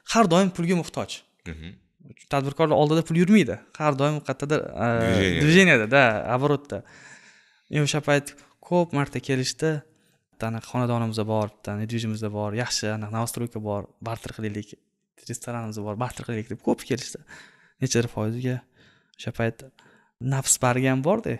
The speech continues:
Speaker 1: Sotib kesh qilsammikan, pul qilsammikan, yoshmiz-ku, qilib olaylik hozir, может, ertaga nima bo'lib ketar, bilmaymiz deb o'yla tushunchada. Keyin yo'q dedim.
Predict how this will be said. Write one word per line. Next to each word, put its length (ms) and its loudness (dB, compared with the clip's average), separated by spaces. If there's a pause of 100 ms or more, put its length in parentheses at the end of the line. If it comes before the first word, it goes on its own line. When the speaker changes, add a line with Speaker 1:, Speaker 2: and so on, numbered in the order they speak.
(200)
Speaker 1:
Sotib 380 -18
kesh 200 -4
qilsammikan, 640 -6
pul 140 -12
qilsammikan, 560 -12
yoshmiz-ku, 500 -6
qilib 240 -14
olaylik 380 -4
hozir, 360 -6
может, 280 -8
ertaga 260 -8
nima 140 0
bo'lib 160 -4
ketar, 200 -8
bilmaymiz 460 -2
deb 140 -6 (120)
o'yla 360 2
tushunchada. 500 -6 (440)
Keyin 200 -2
yo'q 200 4
dedim. 260 -10